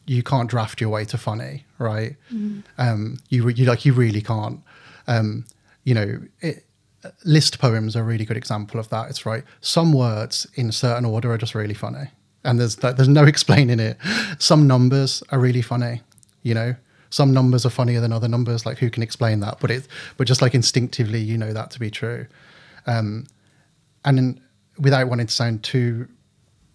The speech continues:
Speaker 1: pretentious, but I think it might be a bit late for that, I suppose. <laughs> But, um, there's something about laughter which dissolves the self, right?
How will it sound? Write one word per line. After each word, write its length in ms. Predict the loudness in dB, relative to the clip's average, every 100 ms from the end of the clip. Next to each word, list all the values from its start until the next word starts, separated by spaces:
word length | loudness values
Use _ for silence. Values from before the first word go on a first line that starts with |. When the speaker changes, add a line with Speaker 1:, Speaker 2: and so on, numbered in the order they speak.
| _ _ _
Speaker 1:
pretentious, 580 | -6 -4 -6 -4 -8 -6
but 140 | -4
I 40 | -2
think 140 | -4
it 60 | -6
might 160 | -8
be 60 | -8
a 20 |
bit 120 | -8
late 220 | -8 -8
for 80 | -6
that, 220 | -8 -8
I 20 | -10
suppose. 320 | -6 -6 0
<laughs> 0 |
But, 800 | 0 2 2 2 2 2 2 4
um, 260 | 4 2 -2 -10 -18 -20 _ _ _ _ _ -6
there's 160 | 2 4
something 220 | 4 2
about 240 | 2 0 0
laughter 500 | -4 -6 -6 -6 -6
which 280 | -10 -10 -4
dissolves 380 | 0 0 0
the 80 | -4
self, 460 | -4 -6 -8 -14 -10
right? 240 | -8 -8